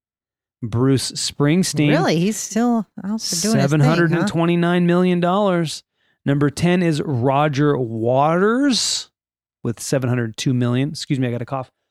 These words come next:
Speaker 1: <coughs>
Speaker 2: Antonio's, uh, saying Bon Jovi still?
Speaker 1: Yeah, right. Exactly. Uh, then, then Wayne said Elton John and Metallica, which are number eleven and number twelve. Number thirteen, Guns N' Roses,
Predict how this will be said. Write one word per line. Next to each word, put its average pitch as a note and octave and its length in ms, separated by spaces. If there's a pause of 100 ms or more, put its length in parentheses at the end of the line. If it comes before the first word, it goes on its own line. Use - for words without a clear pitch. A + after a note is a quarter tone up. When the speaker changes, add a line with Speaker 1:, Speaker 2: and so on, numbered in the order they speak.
(680)
Speaker 1:
<coughs> - 20 (680)
Speaker 2:
Antonio's, G#3 680
uh, F3+ 240
saying F#3+ 320
Bon F#3 240
Jovi G#3+ 460
still? - 360
Speaker 1:
Yeah, F3 340
right. C3 400
Exactly. C#3 680 (520)
Uh, D3 160
then, D#3+ 300
then D#3 240
Wayne F3 260
said D#3+ 240
Elton D#3 300
John D3+ 320
and D3 200
Metallica, F3+ 480
which D3 200
are B2+ 60
number A#2+ 300
eleven A#2+ 420
and A#2+ 100
number A2+ 220
twelve. C#3+ 440
Number F3 240
thirteen, A3+ 840 (460)
Guns G#3+ 480
N' F#3+ 240
Roses, F#3 1400